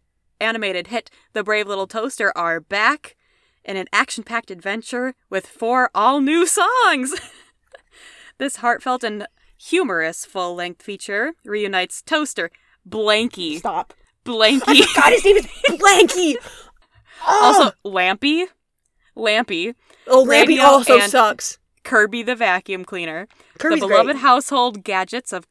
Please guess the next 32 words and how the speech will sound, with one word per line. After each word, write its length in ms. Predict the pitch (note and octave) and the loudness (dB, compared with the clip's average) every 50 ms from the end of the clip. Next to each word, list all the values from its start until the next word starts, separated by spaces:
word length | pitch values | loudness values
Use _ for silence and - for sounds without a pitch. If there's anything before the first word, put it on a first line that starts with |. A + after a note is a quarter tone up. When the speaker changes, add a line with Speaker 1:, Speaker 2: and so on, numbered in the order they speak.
| _ _ | _ _
Speaker 1:
college 520 | - - - A3+ A3+ A#3 A#3 A#3 A3+ G3+ - | -14 -4 -2 -2 0 0 -2 -6 -10 -10 -14
student 340 | - - A3 G#3+ G3+ F#3+ _ _ | -14 -10 -10 -10 -10 -10 _ _
Rob. 680 | E3 D#3+ E3 E3+ E3+ F3 E3 D3 C3+ - - F3+ G3+ _ _ _ _ _ _ _ _ _ _ | -18 -10 -6 -2 -2 0 -2 -2 -4 -8 -10 -10 -16 _ _ _ _ _ _ _ _ _ _
When 200 | _ A3+ A#3 A#3 | _ -6 -4 -4
Toaster 480 | A3+ - A#3+ A#3+ A3+ C4 - - D4 C4+ | -4 -6 -6 -4 -4 -4 -6 -8 -8 -8
and 120 | C4 B3 A#3+ | -8 -8 -10
the 40 | A#3+ | -10
gang 300 | F#3+ G#3+ G#3 G3+ G3+ G#3 | -10 -8 -8 -8 -8 -10
Speaker 2:
Rob. 80 | G#3+ - | -12 -14
Speaker 1:
spark 360 | - _ - G3+ G3 - - | -14 _ -6 -6 -6 -6 -8
friendships 640 | - - - B3+ B3 B3+ B3+ - - B3+ A#3+ - - | -12 -2 0 0 0 0 -2 -6 -8 -10 -10 -10 -14
with 100 | A#3 A3 | -14 -14
the 60 | - F#3 | -14 -16
playful 460 | - _ A3 G#3+ G#3 - - F#3+ F3+ - | -12 _ -8 -8 -8 -8 -8 -8 -8 -8
animals 480 | F3+ F#3+ G#3+ A3+ A3 A3 A3 A3 - | -8 -8 -8 -8 -8 -8 -8 -8 -8
at 140 | - E3+ E3+ | -8 -10 -10
the 100 | - E3+ | -10 -14
veterinary 600 | D#3+ _ G#3+ B3 - - A3+ G3+ F3+ E3 D#3+ D#3 | -10 _ -10 -10 -10 -12 -14 -12 -12 -10 -10 -10
hospital, 640 | D#3 D#3+ C#3+ C3+ D3+ - - D3+ D#3 C#3 C#3 E3+ A#3 - _ _ _ _ _ _ _ _ | -10 -8 -8 -10 -10 -12 -14 -12 -10 -8 -8 -8 -10 -12 _ _ _ _ _ _ _ _
they 120 | - G#3 | -8 -6
soon 260 | A3+ - - B3+ B3+ B3 | -6 -6 -6 -8 -6 -6
discover 540 | C4+ C4+ - - - G#3+ G#3 G3+ G#3 G#3 | -8 -8 -10 -6 -6 -6 -4 -4 -6 -6
their 220 | G3+ F#3+ F3 E3+ E3+ | -6 -8 -10 -10 -10
new 240 | E3+ F3 G#3 B3 C4 | -12 -12 -12 -12 -14
pals 520 | - - G#3+ G#3 G3 F#3+ F#3 F#3 G3+ - - | -14 -12 -8 -6 -4 -4 -4 -6 -8 -8 -8
are 140 | - F#3 F3+ | -6 -6 -6
about 260 | F3+ F#3 F#3 F3+ - | -4 -6 -6 -8 -8
to 80 | - F3+ | -14 -18
be 140 | E3+ F3 E3+ | -16 -16 -14
sent 300 | - - F#3+ F3 E3+ _ | -12 -12 -12 -12 -12 _
to 140 | - F3+ F3 | -14 -8 -6
a 160 | E3 E3 E3 | -4 -4 -6